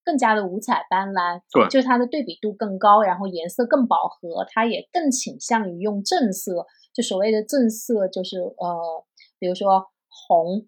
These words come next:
Speaker 2: 对。
Speaker 1: 然后比如说这种青，
Speaker 2: 就是正红、
Speaker 1: 这种血。
Speaker 2: 大青，然后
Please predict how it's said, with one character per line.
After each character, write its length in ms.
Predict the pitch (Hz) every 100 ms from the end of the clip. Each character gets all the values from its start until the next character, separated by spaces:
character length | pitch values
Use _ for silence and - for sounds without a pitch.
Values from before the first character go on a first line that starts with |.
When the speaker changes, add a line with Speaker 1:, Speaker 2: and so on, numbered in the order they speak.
| _ _ _ _ -
Speaker 2:
对。 100 | -
Speaker 1:
然 140 | 196
后 220 | 214 196
比 120 | 190
如 180 | 170 175
说 220 | 175 196
这 120 | 190 196
种 180 | 165 -
青， 580 | - - 262 269 277 -
Speaker 2:
就 140 | - 156
是 100 | 240
正 100 | 190
红、 20 |
Speaker 1:
这 80 | 156
种 80 | 123
血。 360 | - 180 170
Speaker 2:
大 200 | 160 110
青， 320 | 104 - 117 117
然 160 | 101
后 100 | 120